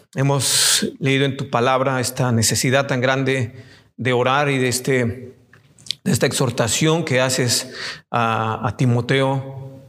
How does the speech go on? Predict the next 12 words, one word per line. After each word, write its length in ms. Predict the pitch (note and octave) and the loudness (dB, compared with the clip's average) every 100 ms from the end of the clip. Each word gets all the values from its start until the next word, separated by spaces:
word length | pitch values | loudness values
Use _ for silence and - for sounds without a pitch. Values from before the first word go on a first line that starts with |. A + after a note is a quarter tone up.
| - | -6
a 200 | - A2 | -2 -2
tu 140 | A2 B2+ | 0 0
hijo, 280 | C3+ D3+ | 0 0
y 80 | C3+ | -2
que 80 | C3 | 0
ahora 800 | B2+ C3 B2+ A#2 - - - - | 2 2 0 -2 -10 -14 -16 -10
es 260 | - B2 - | 0 0 2
hacia 240 | A2+ C3 | 0 2
nosotros 680 | A#2 A2 B2 A#2 A#2 - - | 0 2 0 0 0 2 0
como 220 | - A#2+ | 0 0
iglesia 400 | A#2 A#2+ A#2 - | 2 2 0 -2
tuya. 280 | A#2+ - G#2+ | -2 -2 -2